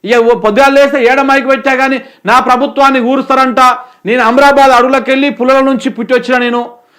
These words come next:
so కాబట్టి నా ప్రభుత్వాన్ని కూలిస్తే ఊకోను" అని చెప్పేసి మళ్ళా అన్ని చేతగాని ముచ్చట్లు చెప్తా ఉంటాడు. నీ ప్రభుత్వాన్ని ఎవరు కూల్చరు, కూలిస్తే గిలిస్తే ప్రజలు కూల్చాలే,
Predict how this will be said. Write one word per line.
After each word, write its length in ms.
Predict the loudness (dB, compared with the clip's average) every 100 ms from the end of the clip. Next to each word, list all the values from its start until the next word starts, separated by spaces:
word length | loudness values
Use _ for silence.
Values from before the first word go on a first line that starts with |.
| -4
so 80 | 0
కాబట్టి 400 | 2 2 2 0
నా 140 | 0
ప్రభుత్వాన్ని 880 | 0 0 -2 -2 0 0 0 -4 -6 -14 _
కూలిస్తే 340 | -2 -2 2
ఊకోను" 460 | 2 2 2 2 2
అని 160 | 2 0
చెప్పేసి 340 | 0 -2 0
మళ్ళా 440 | 0 2 2 0 -4 -12 _ _ -10
అన్ని 280 | -6 -2 -2
చేతగాని 460 | -2 -2 0 -2
ముచ్చట్లు 360 | -2 -4 -2 -2
చెప్తా 240 | -2 -2
ఉంటాడు. 320 | -2 -2 -8 -12 _ _ -6
నీ 100 | -4
ప్రభుత్వాన్ని 560 | -2 -2 -2 0 2
ఎవరు 240 | 2 2 0
కూల్చరు, 500 | 0 0 0 0 -4 -14 _
కూలిస్తే 320 | -2 0 0
గిలిస్తే 360 | 0 -2 -2 -2
ప్రజలు 360 | 0 0 0
కూల్చాలే, 640 | 0 -2 0 2 2 0